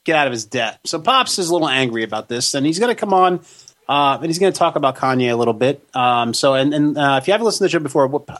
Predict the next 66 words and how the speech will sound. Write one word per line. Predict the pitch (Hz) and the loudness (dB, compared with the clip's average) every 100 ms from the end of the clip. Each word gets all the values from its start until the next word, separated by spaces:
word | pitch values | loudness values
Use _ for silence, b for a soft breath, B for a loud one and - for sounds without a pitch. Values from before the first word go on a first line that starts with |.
| _ | _
Pops | 214 233 - | -4 -2 -4
is | 170 | -2
a | 143 120 | -2 -2
black | 113 143 156 156 | -2 -6 -6 -4
puppet. | 143 143 135 B B B | -2 -2 -8 B B B
That's | 165 175 196 | 0 0 0
pretty | 180 285 311 | -2 2 4
offensive, | - 196 175 - 123 | 4 2 0 -2 -2
and | 127 | -4
he | |
comes | 127 196 170 | -2 -2 0
on, | 180 170 | 0 2
he | |
uses | 147 175 160 | 2 2 2
my | 165 | 0
mic | 147 143 143 | 2 2 0
when | 143 | -4
he | 131 | -2
comes | 151 143 143 | -2 0 0
on, | 143 147 | 0 0
and, | 131 123 | 0 2
uh, | 123 120 180 B _ | 2 2 0 B _
he | - | -2
says | 262 | -2
his | 262 | -2
piece | - - _ - 226 | -8 -20 _ -4 -2
and | |
he | 220 | 0
leaves. | 240 254 120 | 0 0 0
So | - 143 | -2 0
I'm | 156 | 2
not | 185 - | 2 0
gonna | 165 | 0
leave | 160 208 | 0 0
the | |
studio | 196 160 127 117 | -4 -4 -2 0
right | 113 107 | -2 0
now. | 123 | -2
Pops | 123 123 123 | 0 -2 -2
is | |
gonna | - 120 | -4 -4
come | 131 131 | -2 2
on, | 165 190 | 4 4
and, | 135 131 | 2 2
uh, | 135 135 B B B - | 2 2 B B B -4
I'll | 277 | -2
be | 262 | 0
back | 208 226 214 | 0 0 0
when | 208 | -2
he's | 185 | -2
done. | 151 208 233 110 95 117 | 0 2 2 0 -4 -6
And | 127 | -6
for | 160 | -2
those | 170 165 | 0 0
of | 165 | 0
you | 165 | 2
that | 156 | 4
are | 139 | 2
faint | - 160 160 | 0 -4 -2
of | 156 | -4
heart, | - 151 196 - _ b b _ | -4 -4 -4 -8 _ b b _
uh, | 151 151 | -2 -2
turn | 151 226 | 0 2
off | 214 202 | 2 0
your | |
radios. | 180 196 165 - - - - | -4 -4 -6 -8 -12 -10 -10